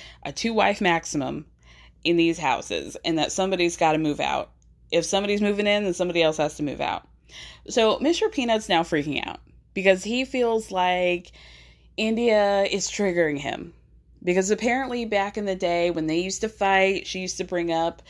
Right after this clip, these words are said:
you know, leaving, and he's looking at his relationships with Taryn and India as forever things, like,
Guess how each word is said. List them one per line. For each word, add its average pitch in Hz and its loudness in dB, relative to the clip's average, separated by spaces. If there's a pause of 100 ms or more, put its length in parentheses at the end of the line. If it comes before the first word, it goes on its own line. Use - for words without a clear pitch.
(300)
you 170 -4
know, 151 2
leaving, 185 0 (280)
and 151 0
he's 240 -4
looking 233 0
at 196 0
his 196 0
relationships 180 0
with 170 -8
Taryn 175 -2
and 160 -4
India 160 0
as 143 2
forever 151 0
things, - -12
like, 135 -6